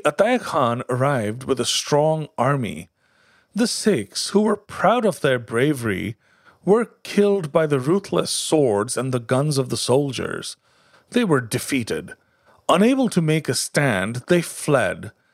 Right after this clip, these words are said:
The army pursued them up to Chak Guru. Their holy place was a screened shrine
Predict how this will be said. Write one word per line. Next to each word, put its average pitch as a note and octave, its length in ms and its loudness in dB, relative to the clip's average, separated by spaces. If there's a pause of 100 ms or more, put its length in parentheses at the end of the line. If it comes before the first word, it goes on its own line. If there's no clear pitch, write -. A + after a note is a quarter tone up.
(320)
The A#3 160 2 (160)
army D#3+ 400 2
pursued C#3 680 -2
them B2+ 220 0 (160)
up - 180 -14
to B2+ 120 -2
Chak - 420 -4
Guru. A#2+ 460 -2 (520)
Their F3 200 2
holy D#3+ 440 0 (180)
place C3 380 -2
was B2 180 -2
a A#2 140 -2
screened E3 680 0
shrine A#2 800 0